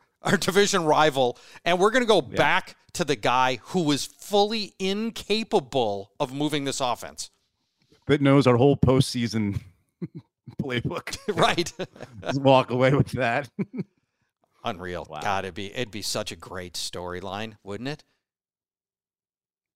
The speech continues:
Speaker 2: Incredible.
Speaker 1: Yeah, unreal. Um, thanks for coming on the show. Good to have you. Uh,
Speaker 2: Yeah.
Speaker 1: your first show from, uh, from New Digs in Carolina, and, um,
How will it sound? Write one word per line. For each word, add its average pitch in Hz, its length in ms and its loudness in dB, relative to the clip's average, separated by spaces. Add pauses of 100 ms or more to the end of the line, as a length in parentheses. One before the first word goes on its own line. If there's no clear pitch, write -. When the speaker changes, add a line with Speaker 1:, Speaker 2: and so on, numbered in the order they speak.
(300)
Speaker 2:
Incredible. 80 520 -16 (1080)
Speaker 1:
Yeah, 80 140 -10 (200)
unreal. 120 340 -4 (680)
Um, 143 500 2 (1700)
thanks 196 220 0
for 180 100 -2
coming 175 220 0
on 147 100 2
the 123 40 -8
show. 135 340 0 (400)
Good 139 140 -2
to 139 60 0
have 113 220 0
you. 123 140 -6 (180)
Uh, 113 280 0
Speaker 2:
Yeah. 110 80 -4
Speaker 1:
your 110 60 -6
first - 280 -6
show 123 240 -2
from, 117 360 -4
uh, 104 260 -2
from 110 200 -12
New 113 140 -10
Digs 110 300 -6
in 104 100 -12
Carolina, 107 560 -6 (180)
and, 101 420 -8
um, 98 400 -4